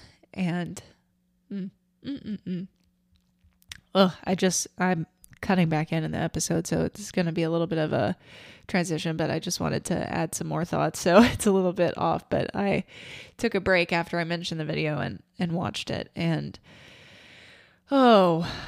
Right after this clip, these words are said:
God, it's just, it, it's just, that was our relationship from start to finish. It's from the very first ride to our, our first show, and, and it's in black and white 'cause I was artistic, obviously.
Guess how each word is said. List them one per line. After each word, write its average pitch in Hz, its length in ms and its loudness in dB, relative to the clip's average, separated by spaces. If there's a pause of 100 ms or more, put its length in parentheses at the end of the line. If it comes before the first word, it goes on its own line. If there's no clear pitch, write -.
(140)
God, 160 400 0 (100)
it's 208 300 -2
just, - 360 0 (1300)
it, 175 420 -2
it's 170 200 -4
just, - 540 -2
that 170 180 0
was 180 400 -2
our 185 140 2
relationship 190 800 -2
from 165 520 -2 (140)
start 185 300 2
to - 60 -14
finish. 185 320 0
It's 175 140 -6
from 170 200 -2
the 165 120 0
very 185 300 6
first 185 500 -2
ride 190 540 2 (420)
to - 80 -4
our, 170 340 -2
our 170 120 2
first 190 300 2
show, 185 380 4
and, 180 280 -2 (180)
and 180 160 -2
it's - 240 -6
in 185 120 -2
black 185 280 2
and 175 100 -2
white 170 280 -2
'cause 180 160 -2
I 170 100 -4
was 175 180 -6
artistic, 185 680 -8
obviously. 196 520 -4